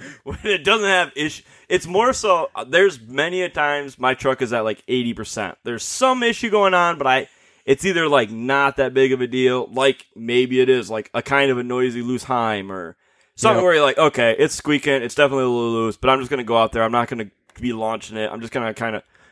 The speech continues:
Speaker 1: but then people see you, "Hey, you wanna take me for a ride?" And
Speaker 2: Oh, sure.
Speaker 1: so then, and then exactly, like, you thinking about that, and I've been having trans issues, I've been trying to figure out, I've had days, and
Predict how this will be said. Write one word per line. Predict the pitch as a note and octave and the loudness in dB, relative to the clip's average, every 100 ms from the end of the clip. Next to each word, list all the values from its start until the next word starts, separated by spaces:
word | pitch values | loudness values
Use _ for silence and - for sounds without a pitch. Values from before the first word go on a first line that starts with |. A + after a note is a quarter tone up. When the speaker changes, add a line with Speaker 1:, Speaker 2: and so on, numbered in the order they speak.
| - | -2
Speaker 1:
but | D#3 | 2
then | G#3 | 2
people | G#3 F3+ D3 | 0 -4 -4
see | - F#3+ | -6 -4
you, | - | -2
"Hey, | A3 C4+ | 0 -2
you | B3 | 0
wanna | B3 A#3+ | -4 -6
take | A3 | -10
me | G#3 | -6
for | A3 | -2
a | |
ride?" | F#3 F3+ F3 F3+ D3+ | 2 4 4 2 -2
And | B2 - _ G4 | -8 -12 _ -4
Speaker 2:
Oh, | C#4 B3 F3+ C3 | 0 4 4 4
sure. | - B3 F4 E4 G#3 C3+ A#2 | -2 -2 0 2 2 2 -2
Speaker 1:
so | - D#3+ | -4 0
then, | F#3+ F#3+ F3 E3 E3 - - _ _ _ - | 2 4 2 -2 -4 -8 -20 _ _ _ -2
and | F#3 | 2
then | F#3+ D#3 | 2 2
exactly, | C3+ D#3 C3+ B2+ | 2 0 0 -2
like, | A#2+ A#2 | -4 -4
you | B2+ | -6
thinking | - D#3 C#3+ | -4 -4 -2
about | C#3 C3+ C3 | 0 0 2
that, | C3+ B2+ B2 B2 | 2 4 4 2
and | A2+ G#2 G#2 G2 _ _ _ _ - | -4 -14 -18 -20 _ _ _ _ 0
I've | D3 A#2 A#2+ | 0 0 -4
been | C3 | -2
having | B2 G#2+ | -4 -8
trans | G2 D#3+ D3+ C#3 | -6 -4 -2 0
issues, | C#3+ - C#3 C3+ | -2 -2 -2 0
I've | |
been | B2+ A#2+ | -2 -2
trying | C#3 | -4
to | B2+ | -4
figure | C3+ B2+ | -4 0
out, | B2+ | 0
I've | C3 | 0
had | C#3 A#2 | -2 0
days, | C3+ C3+ A#2 | 4 4 4
and | A#2 | -2